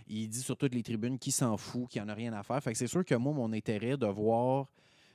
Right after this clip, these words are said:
Jordan Love ou le deuxième Q B des Packers,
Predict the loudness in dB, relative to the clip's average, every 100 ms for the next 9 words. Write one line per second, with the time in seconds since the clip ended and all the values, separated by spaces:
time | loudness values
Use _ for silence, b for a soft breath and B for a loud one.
0 | -10 6 8 8 6 6 6 4 2 2
1 | 2 4 4 4 4 4 4 4 2 4
2 | 4 4 2 2 0 2